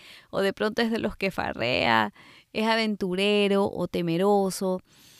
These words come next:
Estas respuestas te ayudarán a determinar su personalidad. Y les digo algo, resulta curioso que hay veces que creemos que la audiencia ideal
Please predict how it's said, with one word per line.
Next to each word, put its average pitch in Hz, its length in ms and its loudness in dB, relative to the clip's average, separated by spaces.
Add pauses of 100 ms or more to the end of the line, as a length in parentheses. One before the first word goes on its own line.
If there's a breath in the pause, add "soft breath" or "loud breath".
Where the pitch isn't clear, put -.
(320 loud breath)
Estas 359 260 -2
respuestas 311 500 -2
te 220 300 0
ayudarán 202 640 2
a 262 100 2
determinar 202 600 0
su 208 160 -4
personalidad. 170 680 -4 (420 loud breath)
Y - 100 0
les 339 140 0
digo 440 240 2
algo, 165 320 2 (340 loud breath)
resulta 302 440 0
curioso 214 720 2
que 226 120 -2
hay 240 100 2
veces 247 340 2
que 208 180 -2
creemos 185 680 2
que 180 140 -2
la 170 80 2
audiencia 196 420 2
ideal 233 340 4